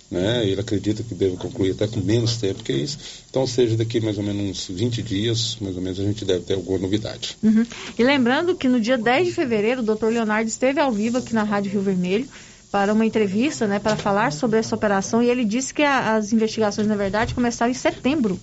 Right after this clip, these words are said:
Speaker 1: Setembro,
Speaker 2: né, do ano
Speaker 1: setembro.
Speaker 2: passado, porque foi feita uma denúncia na Corregedoria da Polícia Civil. A partir dessa denúncia, então, eles começaram as investigações e a operação foi deflagrada no dia nove de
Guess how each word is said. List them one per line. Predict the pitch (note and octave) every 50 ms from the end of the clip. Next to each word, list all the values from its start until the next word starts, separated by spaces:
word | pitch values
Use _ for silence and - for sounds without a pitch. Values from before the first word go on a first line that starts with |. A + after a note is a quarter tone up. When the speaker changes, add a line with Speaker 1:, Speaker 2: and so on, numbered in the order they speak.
| -
Speaker 1:
Setembro, | - - B2 A2+ - A2
Speaker 2:
né, | - - - - - -
do | G#3+ A3+
ano | A#3 A#3
Speaker 1:
setembro. |
Speaker 2:
passado, | A3+ A#3+ A3 - - - A3 G#3 A3+ A3+ A#3
porque | - B3+ B3 B3+ - C4 C4 C4 C4 - - - - - -
foi | - - C4
feita | C4 - C4 C4+ C#4+
uma | C#4+ C4+
denúncia | A#3 A#3 D4+ F4 E4 C4 C4+ D#4+ G4+ - - E4
na | C#4+ C4
Corregedoria | C4 - - D#4 F4 G4+ F#4+ F#4 F4+ D4+ D4 D4 B3+ C4+ B3+ A3 A3 A#3 C4
da | B3 C4+ C4
Polícia | C4+ - C4+ A#3+ B3 B3 - C#4
Civil. | C4+ - E4 C#4+ A3+ A3 F3+ F3 - - - - - -
A | - -
partir | - G#3+ A3+ A3+ -
dessa | B3 C4 C4 - B3+
denúncia, | A3+ A#3 A#3+ A3+ A#3+ C4 E4 F#4 - F4
então, | C4 - A#3 B3
eles | C4+ C4 -
começaram | - B3+ A#3+ A#3 A#3 - C4 C4 C#4+ D4
as | D4+ B3
investigações | C4 A3+ A#3+ A#3+ - A3+ A3 B3 C#4 C#4+ - - B3+ C4 D#4+ G#4 - - - - - - - - -
e | - C#4+ F4
a | F#4 D4 C4+ C#4
operação | D4 C#4+ C#4 C4 C4+ C#4+ C#4+ - - B3+ A#3+ B3+ D#4
foi | - - C4 B3+
deflagrada | A#3+ A#3 B3 - - C4 C4 A3 G3+ G3 G#3 A#3 B3 D4 - - - - - - - -
no | - A#3+
dia | A3+ G3 A3+ B3 B3
nove | A#3+ A#3 A3 G#3+ A3 A#3 A3 A#3 A3
de | F#3+ F#3 A3 B3 C4